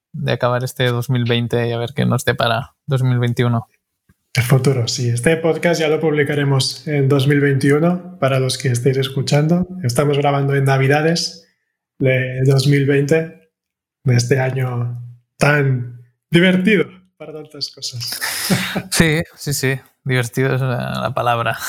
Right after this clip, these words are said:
Speaker 2: Exacto. Pero bueno, hoy Uri ha venido a hablar de Boomerang,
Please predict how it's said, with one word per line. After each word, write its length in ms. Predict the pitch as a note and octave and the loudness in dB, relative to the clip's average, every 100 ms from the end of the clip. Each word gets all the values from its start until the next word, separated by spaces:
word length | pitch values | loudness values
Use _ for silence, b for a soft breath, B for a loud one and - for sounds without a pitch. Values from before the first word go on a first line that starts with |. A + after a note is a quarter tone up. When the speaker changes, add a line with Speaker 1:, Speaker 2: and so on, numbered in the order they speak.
| B B B B B - | B B B B B -4
Speaker 2:
Exacto. 560 | - - - - - B B B _ - A#3+ G#3 D#3 - | -2 0 -2 -6 -6 B B B _ -10 -2 0 0 2
Pero 220 | D#3+ E3 | 0 0
bueno, 360 | D#3 B2+ A#2+ - | 0 -2 -6 -2
hoy 500 | G#3+ A#3+ A#3 - - _ - | 2 2 0 -6 -20 _ 0
Uri 220 | F3+ F3 | 2 2
ha 60 | |
venido 260 | D#3 D3+ D3+ | 0 -4 -4
a 20 | |
hablar 460 | C#3+ D#3 E3+ F3+ - - _ - - | -2 0 -2 -4 -14 -20 _ -20 -6
de 140 | - G3+ | 2 2
Boomerang, 640 | C#3 A#2+ D#3 A#3+ - - | 2 -4 -8 -8 -14 -20